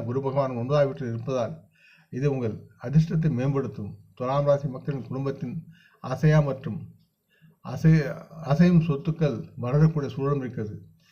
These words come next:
மேலும், குடும்பத்தில் உள்ள முதியவர்கள் உங்களை ஆசி-, ஆதரித்து ஆசீர்வதிப்பார்கள். துலாம் ராசி மக்களின் முதல் வீடு, மூன்றாவது வீடு மற்றும் ஒன்பதாம் வீட்டில் இருக்கும் குருவின் பார்வையில்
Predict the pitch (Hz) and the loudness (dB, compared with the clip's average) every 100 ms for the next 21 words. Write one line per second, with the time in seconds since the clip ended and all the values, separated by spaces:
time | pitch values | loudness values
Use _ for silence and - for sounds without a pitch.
0 | _ _ - 135 139 - 139 147 - 135 | _ _ -6 -2 -2 -2 -2 -2 -4 -4
1 | 120 113 135 139 131 123 120 113 117 156 | -2 0 2 2 0 -4 -2 0 2 2
2 | - - - - 127 151 156 - 139 120 | 0 -8 -10 -6 -2 2 2 0 -4 0
3 | 156 139 117 123 110 98 - - _ _ | 2 0 -2 -6 -6 -6 -14 -20 _ _
4 | _ _ _ 127 135 143 143 156 127 123 | _ _ _ -4 0 4 4 2 -2 -2
5 | 143 127 117 135 139 127 123 151 - _ | -4 -4 -2 0 0 -4 -6 -8 -12 _
6 | - 127 135 139 135 123 123 120 113 113 | -6 -2 4 4 4 -2 -4 -6 -8 -6
7 | 113 131 156 143 123 135 120 117 113 101 | -6 0 2 2 0 -8 -8 -8 -8 -10
8 | - - _ _ - 123 151 143 120 131 | -12 -18 _ _ -4 2 2 2 0 -2
9 | 139 139 117 | 0 -2 -4